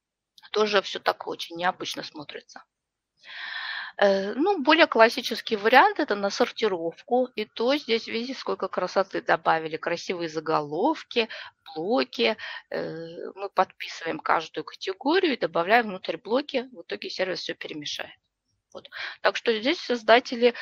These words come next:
э, с оформлением у них все отлично, поэтому довольно красочно в итоге все это смотрится и получается.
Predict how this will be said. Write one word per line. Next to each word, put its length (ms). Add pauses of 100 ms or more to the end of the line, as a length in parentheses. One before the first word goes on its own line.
(200)
э, 80
с 180
оформлением 760
у 40
них 180
все 300
отлично, 600
поэтому 440
довольно 380
красочно 680
в 80
итоге 300
все 180
это 120
смотрится 560
и 40
получается. 840